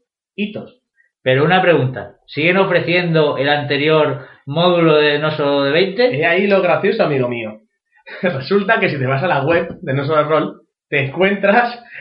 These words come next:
Speaker 1: que donde estaba colocado el antiguo,
Speaker 2: Mm.
Speaker 1: eh, han puesto el nuevo, la nueva, la nueva edición,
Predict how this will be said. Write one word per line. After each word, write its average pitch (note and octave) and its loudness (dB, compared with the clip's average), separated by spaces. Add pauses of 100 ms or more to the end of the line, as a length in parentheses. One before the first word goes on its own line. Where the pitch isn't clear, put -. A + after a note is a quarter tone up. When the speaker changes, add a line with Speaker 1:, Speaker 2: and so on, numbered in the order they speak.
(160)
Speaker 1:
que D#3 0
donde D3+ 2
estaba F#3 0
colocado F#3+ 2
el B2 -8
antiguo, F3 -4 (440)
Speaker 2:
Mm. A2 -16 (400)
Speaker 1:
eh, C3 -4
han D3+ -2
puesto F3+ 0
el F#3+ 4
nuevo, - -2 (260)
la C3+ -6
nueva, C#3 2
la C3 -6
nueva C#3 0
edición, A3 0